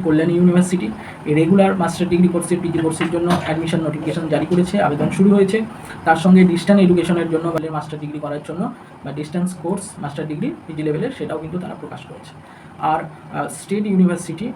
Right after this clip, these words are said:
বারাসাত, সেও, সেই ইউনিভার্সিটিরও কিন্তু নোটিফিকেশন জারি হয়েছে, ফর্ম ফিল আপ শুরু হয়েছে, যে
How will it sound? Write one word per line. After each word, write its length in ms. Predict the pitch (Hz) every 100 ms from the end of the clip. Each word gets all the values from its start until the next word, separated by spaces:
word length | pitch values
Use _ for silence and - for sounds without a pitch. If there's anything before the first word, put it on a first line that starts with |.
| -
বারাসাত, 440 | 151 151 - 202 - -
সেও, 200 | 175 185 185 -
সেই 140 | 170 175
ইউনিভার্সিটিরও 600 | 170 165 165 156 180 202
কিন্তু 220 | 170 156
নোটিফিকেশন 480 | 139 135 151 160 165 160
জারি 180 | 143
হয়েছে, 240 | 160 165 190
ফর্ম 140 | 160 143
ফিল 120 | 147
আপ 60 | -
শুরু 160 | 175 180
হয়েছে, 340 | 180 180 208 220 - - - - -
যে 260 | 147 156